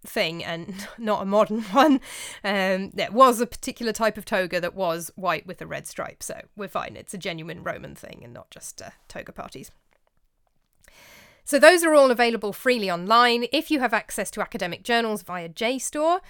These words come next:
I also looked at Peter Fromhertz's The Battle of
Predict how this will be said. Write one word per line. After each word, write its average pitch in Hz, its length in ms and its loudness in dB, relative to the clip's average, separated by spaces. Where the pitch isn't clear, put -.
I 214 120 2
also 247 300 2
looked 240 240 2
at 214 240 -2
Peter 269 260 -6
Fromhertz's 254 720 -2
The 233 80 -6
Battle 233 280 0
of 202 260 -6